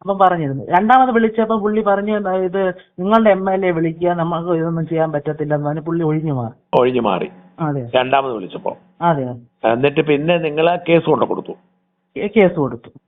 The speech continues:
Speaker 2: കേസ് എവിടാ കൊടുത്തേ?
Speaker 1: ആ, നരുവാമൂട് പോലീസ് സ്റ്റേഷൻ.
Speaker 2: അതെവിടെ? ഇവിടെ തിരുവനന്തപുരത്താ?
Speaker 1: തിരുവനന്തപുരത്ത്. അതെ, അതെ.
Speaker 2: എന്നിട്ട് പോലീസ് കേസ് എടുക്കാൻ മടി കാണിച്ചോ?
Speaker 1: മടി കാണിച്ചു.
Speaker 2: എന്നിട്ടോ നിങ്ങൾ എങ്ങനെ അവനെ എടുപ്പിച്ചേ?
Speaker 1: ആ, പിന്നെ നമ്മള്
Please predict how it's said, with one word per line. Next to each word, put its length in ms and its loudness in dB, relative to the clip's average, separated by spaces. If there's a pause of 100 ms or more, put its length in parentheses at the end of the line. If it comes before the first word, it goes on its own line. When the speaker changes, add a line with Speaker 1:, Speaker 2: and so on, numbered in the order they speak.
(180)
Speaker 2:
കേസ് 260 2
എവിടാ 280 2
കൊടുത്തേ? 440 -2 (360)
Speaker 1:
ആ, 120 -2
നരുവാമൂട് 500 2
പോലീസ് 220 -2
സ്റ്റേഷൻ. 400 -8 (140)
Speaker 2:
അതെവിടെ? 300 2
ഇവിടെ 360 0
തിരുവനന്തപുരത്താ? 580 0
Speaker 1:
തിരുവനന്തപുരത്ത്. 720 -4
അതെ, 160 0
അതെ. 160 -2
Speaker 2:
എന്നിട്ട് 200 4
പോലീസ് 340 0
കേസ് 260 0
എടുക്കാൻ 240 -2
മടി 200 -2
കാണിച്ചോ? 340 -4 (360)
Speaker 1:
മടി 240 2
കാണിച്ചു. 440 -6 (220)
Speaker 2:
എന്നിട്ടോ 240 2
നിങ്ങൾ 220 -4
എങ്ങനെ 180 0
അവനെ 140 0
എടുപ്പിച്ചേ? 420 0 (480)
Speaker 1:
ആ, 60 -8 (120)
പിന്നെ 520 2
നമ്മള് 300 2